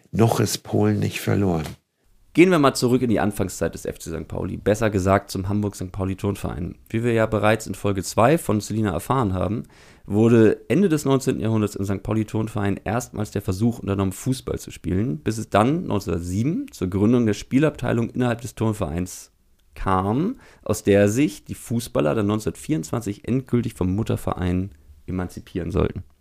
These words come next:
Speaker 2: Aber springen wir ins Jahr neunzehnhundertsechzehn. Auf einem Mannschaftsfoto der ersten Fußballknaben des Turnvereins hockt in der ersten Reihe ein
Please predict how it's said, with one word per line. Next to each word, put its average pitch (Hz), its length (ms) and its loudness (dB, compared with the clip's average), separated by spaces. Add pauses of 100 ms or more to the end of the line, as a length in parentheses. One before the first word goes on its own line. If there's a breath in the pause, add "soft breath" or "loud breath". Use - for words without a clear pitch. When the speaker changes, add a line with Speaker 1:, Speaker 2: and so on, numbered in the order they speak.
(160)
Speaker 2:
Aber 120 200 6
springen 170 280 8
wir 160 80 8
ins 143 180 4
Jahr 117 180 8
neunzehnhundertsechzehn. 90 1160 2
Auf - 180 -2
einem 123 140 4
Mannschaftsfoto 143 600 4
der 107 140 6
ersten 110 240 0
Fußballknaben 110 640 2
des 98 160 -2
Turnvereins 110 600 0
hockt - 160 -6
in 98 80 -2
der 92 100 2
ersten - 300 0
Reihe 98 340 -2
ein 95 280 -2